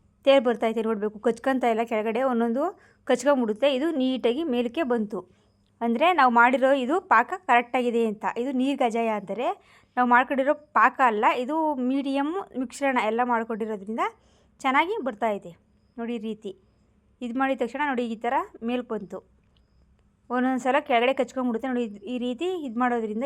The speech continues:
ಯಾವುದು ಕಚ್ಕೊಂಡಲ್ಲ, ಏನೂ ಇಲ್ಲ, ನೀಟಾಗಿ ಬರ್ತಾಯಿದೆ ಕಜ್ಜಾಯ. ಇದು ತಿನ್ನೋಕ್ಕೂ ತುಂಬ ಸ್ವೀಟ್, ಜಾಸ್ತಿ ಸ್ವೀಟನ್ನು ಹಾಕ್ಬಾರ್ದು, ಸಾ-, ಜಾಸ್ತಿ ಸಪ್ಪೆನೂ ಮಾಡಬಾರ್ದು. ಮೀಡಿಯಮಾಗಿ ಮಾಡ್ಕೊಂಡ್ರೆ ತುಂಬ ಚೆನ್ನಾಗಿರುತ್ತೆ. ಇದನ್ನು ಬೇಕಾದ್ರೆ ಒಂದು ಹತ್ತು ಹದಿನೈದು ದಿನ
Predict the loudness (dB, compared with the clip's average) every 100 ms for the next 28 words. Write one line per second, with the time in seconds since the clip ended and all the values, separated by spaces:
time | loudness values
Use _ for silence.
0 | 2 2 2 -2 -8 _ _ _ -10 -6
1 | -4 -2 0 0 0 -2 -4 -4 -4 -4
2 | -2 -4 -4 -4 -4 -4 -8 -8 -8 -10
3 | _ _ _ _ _ _ _ _ _ _
4 | _ -4 -2 0 2 2 2 0 0 0
5 | 0 4 4 2 -4 -4 0 2 4 2
6 | 0 -8 -6 -4 0 2 2 2 -2 -2
7 | -6 -10 -20 _ _ _ _ 4 6 6
8 | 4 2 0 -4 -2 -2 -2 0 -2 0
9 | 0 2 0 0 -2 0 -2 -2 0 -2
10 | 0 0 -2 -2 -6 -4 -2 -2 -2 -4
11 | -4 -6 -4 -4 -4 _ _ -12 -8 -4
12 | -2 -2 0 0 0 0 -2 -2 -2 -2
13 | -2